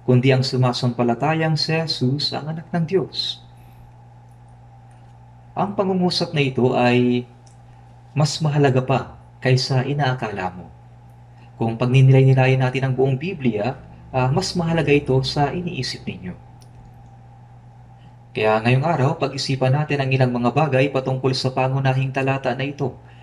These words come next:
sapagkat ang sino mang ipinanganak ng Diyos. Dito ay malino na sinasabi na mayroong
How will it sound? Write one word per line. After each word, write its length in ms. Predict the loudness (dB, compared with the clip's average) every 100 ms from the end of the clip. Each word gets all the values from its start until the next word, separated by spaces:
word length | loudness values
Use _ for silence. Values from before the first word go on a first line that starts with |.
| -20 -14 -8
sapagkat 560 | -4 -4 -2 -2 -2
ang 160 | -6 -6
sino 320 | -2 -2 0
mang 160 | 0 -2
ipinanganak 720 | -4 -4 -4 -2 -2 -2 -6 -6
ng 160 | -4
Diyos. 640 | -2 -4 -4 -6 -6 -8 -18 -20 -20 -20 -20 -20 -20 -20 -2
Dito 400 | 0 4 2 4
ay 320 | 2 2 2
malino 400 | 2 2 2 0
na 80 | -2
sinasabi 640 | -2 -2 -2 -2 0 0
na 160 | 0 2
mayroong 320 | 2 4